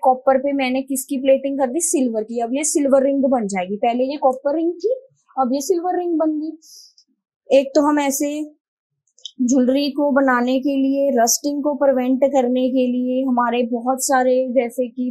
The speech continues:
parts होते हैं, tabs हैं, उनके ऊपर chromium की coating होती है। जो हमारे car के bumpers होते हैं वो shine करते हैं, oil, alloy wheels होते हैं, उन, वो भी बहुत silver की तरह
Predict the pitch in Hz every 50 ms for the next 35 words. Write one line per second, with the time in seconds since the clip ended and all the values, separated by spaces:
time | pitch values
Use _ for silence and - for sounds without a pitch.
0 | 247 - - 240 226 226 233 233 - - 277 262 254 254 254 247 240 247 247 240
1 | 240 240 247 247 - - 226 220 214 214 220 220 220 - - - - 247 247 240
2 | 240 247 254 - _ _ _ _ _ - - 254 254 247 - 269 262 254 247 254
3 | - 254 247 254 - 262 247 247 240 247 240 247 254 254 254 254 254 254 254 254
4 | 269 262 262 262 262 269 _ _ _ _ _ _ _ - - 262 240 240 - 262
5 | 254 254 269 254 240 233 233 254 247 247 247 247 247 247 240 240 247 240 247 247
6 | 233 240 240 247 - 262 240 226 233 233 233 240 254 240 226 226 233 226 202 -
7 | 262 262 262 254 269 285 254 240 - 254 247 247 247 240 240 247 - - 262 233
8 | 220 220 226 220 262 240 226 226 - 240 233 240 240 226 226 226 226 226 220 -
9 | - - 233 226 226 220 220 220 220 220 226 220 220 240 233 233 233 240 220 233
10 | 254 247 240 247 254 247 247 240 240 240 240 233 220 220 240 240 240 247 220 233
11 | 240 240 254 254 - 285 233 226 220 226 233 226 226 - 247 240 240 240 233 240